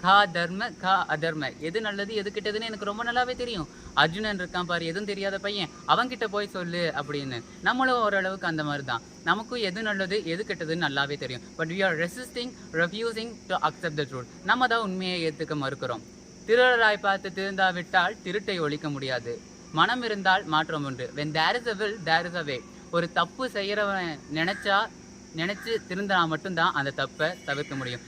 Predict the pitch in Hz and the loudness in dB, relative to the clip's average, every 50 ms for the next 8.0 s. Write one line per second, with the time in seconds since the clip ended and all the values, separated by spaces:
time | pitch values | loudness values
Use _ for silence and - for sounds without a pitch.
0 | - - 165 160 165 160 156 156 185 180 - 156 180 220 233 226 202 175 160 180 | -12 -6 -2 0 0 2 4 2 2 2 2 2 2 4 8 8 8 8 6 4
1 | 202 190 170 151 143 - - 151 147 170 160 151 135 131 135 135 139 139 143 135 | 0 0 0 -2 -2 -4 -4 -4 -4 -2 -2 -2 -2 -2 -4 -4 -4 -4 -4 -6
2 | 127 120 120 117 117 113 110 104 - - - - - - - 196 202 220 - - | -6 -6 -6 -6 -8 -8 -10 -10 -12 -14 -18 -18 -14 -6 0 0 0 0 -2 -8
3 | - - - 170 208 233 247 254 233 240 220 208 220 233 226 - 220 214 196 190 | -16 -14 -4 2 6 8 8 8 6 4 0 0 0 -2 -6 -6 -4 -2 0 2
4 | 185 180 185 175 180 - 202 196 190 180 170 175 170 - 170 - - 165 151 135 | 4 4 2 2 -2 -6 -6 -4 -2 -2 -4 -4 -4 -8 -10 -6 -2 -2 -2 -2
5 | 110 - - - - - - - 160 190 226 240 - 240 247 226 - 170 165 160 | -2 -6 -14 -18 -20 -12 0 6 10 10 10 8 6 0 -2 0 0 0 0 0
6 | 175 175 170 175 185 214 196 160 160 175 214 240 233 220 196 190 180 185 160 147 | -2 -2 -2 0 0 0 0 2 0 0 0 0 0 0 0 0 -4 -2 -2 -2
7 | 143 143 - - - 151 143 151 160 165 160 160 - 143 131 131 127 120 117 110 | -2 -2 -6 -10 -10 -4 0 0 2 2 0 -2 -4 -4 -4 -4 -4 -4 -4 -6